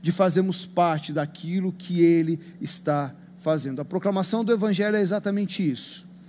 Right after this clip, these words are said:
É Deus falando através de nós. Deus falando através da minha vida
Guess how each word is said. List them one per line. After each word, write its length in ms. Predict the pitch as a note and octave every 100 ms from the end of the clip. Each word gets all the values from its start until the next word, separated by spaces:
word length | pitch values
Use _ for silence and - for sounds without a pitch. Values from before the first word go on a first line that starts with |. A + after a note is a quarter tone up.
| - - -
É 140 | E3
Deus 720 | D3 F3 G3+ A3+ A3+ - - -
falando 680 | - F#3+ F#3+ F3+ D#3 B2 B2 - -
através 500 | D#3+ E3 E3 E3 D#3+
de 120 | D3
nós. 500 | D3 B2+ G#2 - - - - -
Deus 380 | D#3 G#3 A3+ -
falando 360 | G#3+ F#3+ E3
através 360 | D#3 - F3+ F3
da 100 | E3+
minha 320 | F3 A3 G#3+
vida 460 | D#3+ F3+ F3+ F3